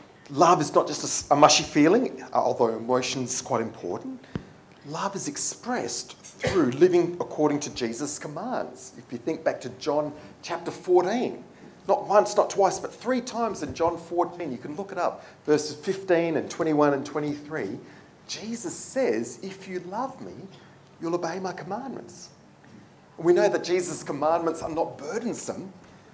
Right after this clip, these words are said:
He is gentle and lowly. He'll give us rest for our souls. What a saviour. Do we love Jesus?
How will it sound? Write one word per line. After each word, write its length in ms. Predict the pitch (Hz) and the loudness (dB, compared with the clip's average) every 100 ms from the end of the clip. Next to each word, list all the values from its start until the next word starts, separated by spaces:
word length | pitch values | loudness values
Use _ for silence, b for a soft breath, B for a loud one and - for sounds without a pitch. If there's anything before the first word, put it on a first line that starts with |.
| B - | B -8
He 140 | 160 147 | -2 -2
is 120 | - | -2
gentle 600 | - 170 170 170 156 - | -8 -10 -10 -8 -8 -8
and 180 | 123 110 | -10 -6
lowly. 360 | 107 110 98 | -2 -2 -2
He'll 180 | 101 135 | 0 -2
give 180 | 127 135 | 0 -2
us 180 | 127 - | -2 -2
rest 420 | 117 131 - - B B - | 2 4 4 -2 B B -12
for 220 | - 117 | 0 6
our 140 | 113 | 8
souls. 440 | - - 98 95 - | 6 4 2 -2 -2
What 160 | 196 | -2
a 60 | 170 | 0
saviour. 680 | - - - 226 226 151 - - - - - - - - - - - - - - - - - _ - | 0 -2 -2 -2 -2 -6 -12 -16 -20 -20 -20 -20 -20 -20 -20 -20 -20 -20 -20 -20 -20 -20 -20 _ -10
Do 160 | 135 | -8
we 180 | 127 139 139 131 | -6 -8 -8 -14
love 200 | 117 113 - | -14 -16 -18
Jesus? 680 | - - _ _ - - | -20 -20 _ _ -20 -20